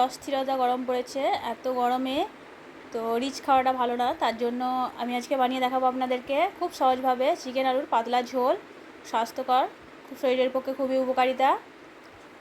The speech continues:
তো বাচ্চা বড় সকলেই খাওয়া চলবে, এইভাবে পাতলা ঝোল বানিয়ে খাবেন। তো আমি কিভাবে চিকেন আলুর এই পাতলা ঝোলটা বানাচ্ছি বন্ধুরা,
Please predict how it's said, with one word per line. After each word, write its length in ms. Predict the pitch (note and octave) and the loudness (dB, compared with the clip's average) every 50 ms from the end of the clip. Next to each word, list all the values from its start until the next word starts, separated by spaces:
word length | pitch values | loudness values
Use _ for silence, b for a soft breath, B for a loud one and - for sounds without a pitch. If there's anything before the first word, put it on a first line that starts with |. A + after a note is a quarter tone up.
| - - - | -18 -10 -6
তো 80 | A#3+ A#3+ A#3+ A#3+ A#3+ A#3+ A#3+ A#3 B3 | -2 0 0 2 2 2 2 2 2
বাচ্চা 240 | A#3+ B3+ B3 D4+ C#4 C4+ | 0 0 0 0 0 2
বড় 100 | C4 C4 C4+ - | 2 2 2 2
সকলেই 360 | B3+ B3 B3 B3+ B3+ B3+ C4+ E4 F4+ - - | 0 0 0 0 0 2 0 0 -2 -6 -4
খাওয়া 180 | - C4 A#3+ A#3 A#3+ C4 | 0 2 2 2 2 0
চলবে, 280 | B3 B3 B3 B3 B3 C4 C4+ B3 | -2 -2 0 0 2 2 2 2
এইভাবে 320 | B3+ B3+ B3+ B3 A#3 A#3 A#3+ B3+ B3+ | 0 0 -2 -4 -4 -2 -2 0 0
পাতলা 280 | A3+ A3 A#3 A#3 A#3 A#3+ A#3+ | 0 0 0 0 0 0 0
ঝোল 140 | C4 A#3+ B3 A#3 | -2 -4 -2 -2
বানিয়ে 240 | A#3+ A#3+ B3 B3 B3+ - | -2 -2 -4 -4 -4 -2
খাবেন। 280 | A#3+ A3+ A3+ A#3+ B3+ D4 G4 G#4+ - - - - - - - - - - - - - - - - - - - - - - - - - - - - - - - - - - - - - - - - - - - - - - - - - - - - - - - - - - - - - - - - - - - - - - - - - - - - | -2 -2 0 0 0 0 -2 -4 -8 -14 -18 -18 -20 -18 -18 -18 -20 -20 -20 -20 -20 -20 -20 -20 -20 -20 -20 -20 -20 -20 -18 -18 -18 -18 -18 -18 -18 -20 -18 -18 -18 -18 -18 -18 -18 -18 -18 -18 -18 -18 -18 -20 -20 -20 -20 -18 -18 -18 -18 -18 -18 -18 -18 -18 -18 -18 -18 -18 -18 -18 -18 -18 -18 -18 -18 -18 -18 -20 -20 -20 -20 -18 -8 -4
তো 40 | B3+ C4 | -2 -2
আমি 100 | C4+ C#4 - | -2 -2 -2
কিভাবে 340 | C#4+ D4 D#4 D4 C#4+ C#4+ C#4 D4+ F#4+ A4 - - - - - | 0 2 2 4 4 4 4 2 2 0 -2 -10 -20 -16 -14
চিকেন 260 | - C#4 C4+ C#4+ C#4+ C#4+ | -8 -2 -2 0 0 0
আলুর 160 | C4+ C#4 C#4+ C4+ C4+ | 0 -2 0 -2 -2
এই 60 | C4+ C4 B3+ | -2 0 0
পাতলা 260 | A#3+ A#3+ A#3+ C4 B3+ B3+ | 0 0 0 0 -2 0
ঝোলটা 200 | C#4+ C4 C4 C4+ C4+ C4 | -2 -2 -2 0 0 2
বানাচ্ছি 280 | B3 B3+ B3+ B3+ - C#4 B3+ | 2 0 0 -2 -4 -4 -4
বন্ধুরা, 340 | B3+ B3+ C4 C4 B3+ B3+ C4 | -2 -2 -2 0 2 2 2